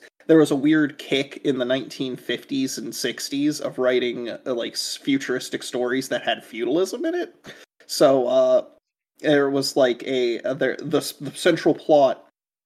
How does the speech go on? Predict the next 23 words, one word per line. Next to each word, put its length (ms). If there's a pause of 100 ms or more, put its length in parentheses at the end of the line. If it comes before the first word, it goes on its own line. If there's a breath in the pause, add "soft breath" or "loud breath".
is, 280
like, 340
this 360
quarrel 420
between 340
two 160
royal 320
families 680 (240 loud breath)
over 480
this 240
marriage, 680 (280 loud breath)
and 200
then 400
they 220
assassinate, 720
uh, 260
and, 320
and, 140
like, 300
all 200
this 180
stuff. 360
Uh, 180